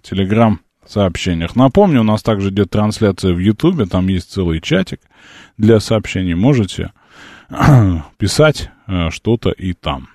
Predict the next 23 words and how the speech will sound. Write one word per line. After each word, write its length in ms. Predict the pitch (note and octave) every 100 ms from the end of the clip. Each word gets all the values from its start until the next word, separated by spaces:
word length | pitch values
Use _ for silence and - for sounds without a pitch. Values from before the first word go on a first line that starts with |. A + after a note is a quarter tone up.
| _
Пока 460 | E2+ - A#2+ B2 -
ничего 600 | F#2+ F#2+ - F2 F#2+ E2+ -
не 240 | G2 G2+ F#2+
вижу. 340 | E2 C#2+ - _ - - - -
Ну 180 | F#3
и 60 | F#3+
у 80 | D3
нас 300 | D#3 C#3 C3
есть 440 | C3 - - - _
телефон 480 | - A#2 - B2 G2+
прямого 460 | G#2+ G#2+ G#2+ A2+
эфира 300 | B2 F#3 E3+
восемь 380 | G2 F#2+ F2 D#2
четыре 300 | - - E2+
девять 280 | E2 F2 E2+
пять 240 | D#3 F3
семь 180 | - E2+
три 220 | F#2 G2+
семь 180 | - D#2+
три 240 | F2 F2+ E2+
девять 260 | D#2+ D#2
четыре 380 | - - F#2 G2+
восемь. 360 | C#3 F3 -